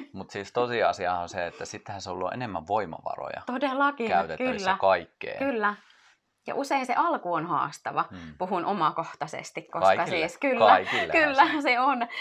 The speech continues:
Speaker 2: Ja silleen, että on käynyt semmoisen tavallaan, voisiko sanoa itseni parantamisen läpi, että aikanaan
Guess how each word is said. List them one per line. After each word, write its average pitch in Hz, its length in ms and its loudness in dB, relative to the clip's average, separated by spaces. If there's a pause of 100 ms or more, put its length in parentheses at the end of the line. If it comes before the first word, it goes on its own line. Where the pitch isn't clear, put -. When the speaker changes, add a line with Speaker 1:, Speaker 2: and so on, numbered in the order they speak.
(140)
Speaker 2:
Ja 208 240 4
silleen, 208 400 4
että 180 260 2 (300)
on 190 200 0
käynyt 196 300 4
semmoisen 175 540 -2
tavallaan, 170 580 2 (520)
voisiko 175 220 -4
sanoa 175 300 0
itseni 156 400 -4
parantamisen 151 840 -4
läpi, 160 340 -2
että 165 220 -6
aikanaan - 560 -4